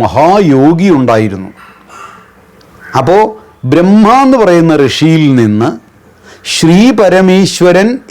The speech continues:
എന്ന് പറയുന്ന മഹായോഗിക്ക് ജ്ഞാനം കിട്ടുന്നു. അപ്പം ശ്രീ പരമേശ്വരനാണ് യോഗ സമ്പ്രദായം കൊണ്ടുവരുന്നത്, ശൈവ സമ്പ്രദായം.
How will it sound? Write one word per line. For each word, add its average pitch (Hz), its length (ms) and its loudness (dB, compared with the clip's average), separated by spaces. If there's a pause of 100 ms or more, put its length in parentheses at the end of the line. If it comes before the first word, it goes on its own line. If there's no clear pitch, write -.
എന്ന് 185 240 0
പറയുന്ന 151 440 2 (360)
മഹായോഗിക്ക് 135 1120 0 (840)
ജ്ഞാനം 190 380 2
കിട്ടുന്നു. 107 300 -4 (1600)
അപ്പം 185 200 -2 (140)
ശ്രീ 147 200 2 (180)
പരമേശ്വരനാണ് 170 1040 0 (880)
യോഗ 196 360 2 (200)
സമ്പ്രദായം 139 680 0
കൊണ്ടുവരുന്നത്, 107 540 -4 (800)
ശൈവ 151 580 2 (680)
സമ്പ്രദായം. 120 560 -2